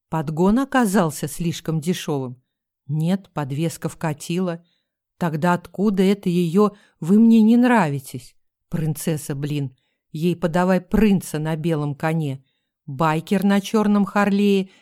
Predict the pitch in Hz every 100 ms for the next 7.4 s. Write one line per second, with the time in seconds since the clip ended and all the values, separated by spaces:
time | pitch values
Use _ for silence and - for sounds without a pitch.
0 | - 165 180 196 202 214 226 - 226 170
1 | 143 139 139 135 _ _ _ _ _ 160
2 | 160 147 143 175 175 - 185 208 226 226
3 | 240 - 151 131 _ _ _ _ 175 139
4 | 170 214 233 202 196 220 220 220 226 226
5 | 170 143 - 131 123 _ _ _ - -
6 | 262 262 202 175 185 - 175 208 208 160
7 | 139 139 -